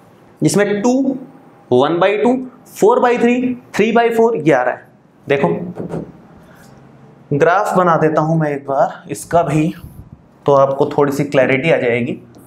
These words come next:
उससे related भी, क्योंकि वो बहुत ही खास ग्राफ है उसका, सबसे interesting graph उसी का है।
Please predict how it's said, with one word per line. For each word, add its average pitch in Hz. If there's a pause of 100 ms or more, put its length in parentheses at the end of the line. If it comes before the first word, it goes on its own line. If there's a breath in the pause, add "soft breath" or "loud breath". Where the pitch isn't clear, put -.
(120)
उससे 135
related 127
भी, 143
क्योंकि 160
वो 180
बहुत 165
ही 202
खास 185 (640 loud breath)
ग्राफ 135
है 139
उसका, 127
सबसे 165
interesting 165
graph 165
उसी 170
का 160
है। 107